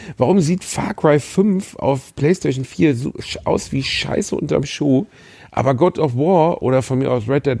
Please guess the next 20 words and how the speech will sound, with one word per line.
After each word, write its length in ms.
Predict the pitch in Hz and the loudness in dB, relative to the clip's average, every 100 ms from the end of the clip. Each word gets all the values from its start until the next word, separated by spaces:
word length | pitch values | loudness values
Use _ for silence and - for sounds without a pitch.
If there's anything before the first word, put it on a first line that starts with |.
| - | -2
Redemption 520 | 110 139 180 - - | 0 0 0 -4 -4
oder 180 | 135 - | -2 -2
Uncharted 560 | 160 - 170 175 170 - - - - | -4 -4 -4 0 -2 -2 -12 -20 -10
sieht 380 | - 135 - - | 0 0 0 -8
göttlich 580 | 151 131 - 107 92 82 | -6 -6 -4 -4 -2 -2
aus. 300 | 80 82 - _ - - - | -4 -6 -12 _ -20 -12 2
Irgendwie 360 | 151 214 185 | 4 4 2
müssen 260 | 185 196 170 | 0 0 0
da 100 | 156 | -2
irgendwelche 340 | 139 156 143 | 0 0 -2
Tricks 340 | 123 - 170 - | -4 -2 -4 -4
bei 120 | 131 | -4
den 140 | 117 | -2
Entwicklern 440 | 85 95 110 113 107 | 0 -2 -2 -2 -2
sein, 240 | 107 110 | 0 0
die 80 | 107 | 0
ich 80 | 107 | -4
nicht 180 | 120 - | -6 -6
checke, 360 | - 131 92 92 | -8 -4 -4 -4
so. 240 | 90 85 | -6 -8